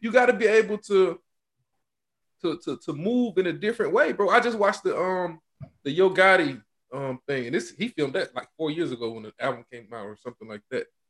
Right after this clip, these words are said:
But he was just talking about his life <clears throat> and how he transitioned from being in the streets as a young kid, growing up, seeing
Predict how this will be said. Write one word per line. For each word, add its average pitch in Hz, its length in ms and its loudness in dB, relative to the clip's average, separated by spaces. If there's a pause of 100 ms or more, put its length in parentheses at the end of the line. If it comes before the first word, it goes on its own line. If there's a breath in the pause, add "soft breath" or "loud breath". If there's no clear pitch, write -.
(140)
But 120 100 -6
he 151 60 -4
was 156 100 -6
just 143 140 -8
talking 139 200 -2
about 120 220 -2
his 185 180 0
life 113 300 -4 (120)
<clears throat> - 120 -20
and 196 260 -2 (880)
how 135 200 -2
he 196 140 -2
transitioned 143 680 -4
from 113 260 -6 (420)
being 151 220 -2
in 147 100 -2
the 135 60 -6
streets 123 320 -12
as 110 160 -6
a 104 40 -18
young 104 260 -12 (120)
kid, 104 380 -16
growing 135 280 -4
up, - 160 -6
seeing 123 460 -8